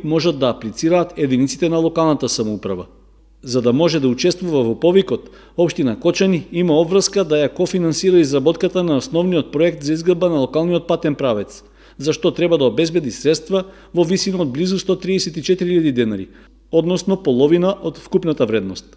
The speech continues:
Сумата за кофинансирање на проектот е предвидено да се обезбеди од буџетот на општината, додека остатокот од парите што ги дава државата се од програмата за рамномерен регионален развој во две илјади шеснаесетта година. Според правилата за поднесување на предлог проекти за развој на селата,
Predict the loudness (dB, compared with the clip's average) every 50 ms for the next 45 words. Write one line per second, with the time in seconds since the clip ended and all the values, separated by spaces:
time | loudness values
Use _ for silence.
0 | -18 -14 -6 0 2 4 4 4 4 2 2 2 2 2 2 2 0 -2 -2 0
1 | 0 2 2 2 2 4 4 4 4 4 2 2 0 0 2 2 2 2 2 0
2 | -2 -2 -4 -6 -4 0 0 0 0 0 2 2 2 2 2 2 0 0 0 2
3 | 0 0 2 2 2 2 2 2 2 4 2 2 2 0 -2 -2 -2 -2 -2 -4
4 | -2 -2 -2 -2 -2 -2 -2 -2 -2 -2 -4 -8 -12 -14 -20 -20 -20 -16 -2 2
5 | 2 4 4 2 0 -2 -4 -6 -4 -2 -2 0 0 0 0 0 0 0 0 0
6 | 0 4 4 6 6 4 2 -2 -2 -4 -4 -2 0 2 2 2 2 2 0 -2
7 | -2 0 2 4 4 2 2 -2 -4 -6 -10 -20 -20 -20 -16 -2 2 2 2 2
8 | 2 -2 0 2 2 2 2 2 2 2 2 2 2 2 2 2 2 2 2 2
9 | 2 2 4 4 2 2 0 0 0 2 2 4 4 4 4 4 4 4 4 2
10 | 2 2 2 2 2 2 2 0 0 0 0 0 2 0 0 -2 -2 -4 -4 -2
11 | -2 -2 -2 -2 -4 -6 -8 -8 -8 -8 -6 -6 -4 -4 -4 -6 -8 -10 -14 -20
12 | -20 -20 _ _ _ -12 -12 -4 0 2 2 2 0 0 -2 -2 0 2 2 2
13 | 2 4 2 2 2 0 0 0 0 0 0 0 0 0 2 2 2 2 2 2
14 | 0 2 2 0 2 4 2 0 0 -2 0 2 2 2 2 0 -2 -2 0 0
15 | 2 2 2 2 2 2 0 0 0 0 0 0 2 2 2 2 0 -4